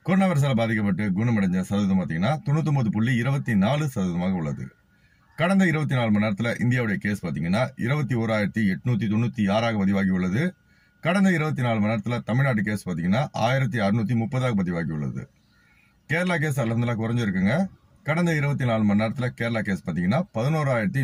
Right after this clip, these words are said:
நூத்தி தொண்ணூத்தி ஆறாக பதிவாகி உள்ளது. இப்போ குவைத்துடைய முக்கியமான நியூஸை பார்க்கறதுக்கு முன்னாடி, நீங்க பி சி ஆர் டெஸ்ட் எடுக்க சென்னைக்கு வரும்போது கரெக்டா பல்லாவரம் பஸ் ஸ்டாண்டை இறங்கிடுங்க. பல்லாவரம் பஸ் ஸ்டாண்ட் பேக் சைடு பாத்தீங்கன்னா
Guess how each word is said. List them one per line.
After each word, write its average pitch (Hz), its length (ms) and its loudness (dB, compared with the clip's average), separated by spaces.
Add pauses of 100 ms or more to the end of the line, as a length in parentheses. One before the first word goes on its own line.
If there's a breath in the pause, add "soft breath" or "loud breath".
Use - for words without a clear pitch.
நூத்தி 131 340 0
தொண்ணூத்தி 117 340 0 (120)
ஆறாக 101 260 0
பதிவாகி 82 380 -2
உள்ளது. 65 220 -6 (760 soft breath)
இப்போ 160 260 2 (140)
குவைத்துடைய 160 340 2
முக்கியமான 110 340 2
நியூஸை 101 240 0
பார்க்கறதுக்கு 98 400 0
முன்னாடி, 104 320 2 (240)
நீங்க 131 240 2 (120)
பி 127 120 0
சி 131 100 -4
ஆர் 107 80 -2
டெஸ்ட் 95 180 -2
எடுக்க 98 260 0
சென்னைக்கு 98 280 2
வரும்போது 92 400 0
கரெக்டா 101 320 -2
பல்லாவரம் 95 340 0
பஸ் 90 100 -6
ஸ்டாண்டை 98 220 0 (100)
இறங்கிடுங்க. 101 400 0 (540 soft breath)
பல்லாவரம் 143 380 4
பஸ் 120 100 -2
ஸ்டாண்ட் 127 280 2
பேக் 127 200 0
சைடு 110 200 0
பாத்தீங்கன்னா 92 360 2